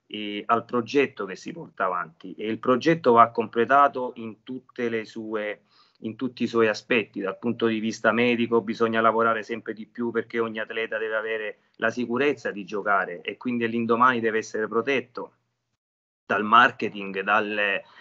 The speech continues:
eh, dal, dal, da tutto il mondo che ci deve vedere. Eh, quindi a me interessa fare questo da dirigente, eh, e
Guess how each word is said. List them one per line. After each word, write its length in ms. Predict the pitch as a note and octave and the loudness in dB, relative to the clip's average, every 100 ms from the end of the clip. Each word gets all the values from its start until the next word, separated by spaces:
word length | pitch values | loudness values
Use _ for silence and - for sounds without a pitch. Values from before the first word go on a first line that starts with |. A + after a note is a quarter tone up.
| - _ | -20 _
eh, 540 | - G#2 G2+ G2+ G2 F#2+ | -2 0 2 0 -2 0
dal, 320 | G2+ G2+ G2+ | -2 -2 -4
dal, 400 | G#2+ G2+ G2+ G2 - _ | -4 -4 -6 -10 -12 _
da 300 | - - B2 | -14 -4 -2
tutto 260 | C#3 B2+ C3+ | -2 0 0
il 60 | |
mondo 400 | B2 C3+ C3 B2+ | 4 4 4 2
che 100 | A#2 | 0
ci 160 | A2+ A#2 | -4 -2
deve 220 | A#2+ A#2 | 2 4
vedere. 600 | A2+ B2+ D3 A2+ F#2+ E2 _ _ _ | 4 2 2 0 -4 -12 _ _ _
Eh, 600 | G#2+ G#2+ G#2+ G#2 G#2+ G#2+ | -8 -6 -6 -8 -6 -6
quindi 800 | B2+ C3+ A#2+ A#2 A2+ G#2 F#2+ G2 | -6 -4 -4 -4 -6 -12 -16 -10
a 120 | A#2+ A#2+ | -4 2
me 180 | C#3 | 6
interessa 720 | E3 C#3 A#2 A#2+ B2 B2 - A2+ | 6 6 4 4 4 2 -2 4
fare 240 | A#2 A2 | 4 4
questo 360 | B2 C3 - G#2 | 2 -2 -4 -6
da 120 | G2 | -4
dirigente, 800 | G2 F#2+ F2+ G2 E2+ D#2+ D#2+ _ _ _ _ _ | -6 -12 -12 -14 -14 -18 -20 _ _ _ _ _
eh, 720 | - G#2+ G#2 G2+ G2+ G2 F#2+ - | -10 -8 -6 -4 -4 -4 -6 -2
e 380 | B2 B2+ B2+ | 0 2 2